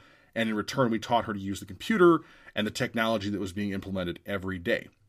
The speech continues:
Now, here's the thing. When I say every day,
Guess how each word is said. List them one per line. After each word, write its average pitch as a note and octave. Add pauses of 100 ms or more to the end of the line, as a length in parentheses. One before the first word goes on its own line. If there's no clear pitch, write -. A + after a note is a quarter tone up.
(580)
Now, G2+
here's C#3+
the B2+
thing. - (520)
When A2
I D#3
say E3+
every A#2+
day, F2+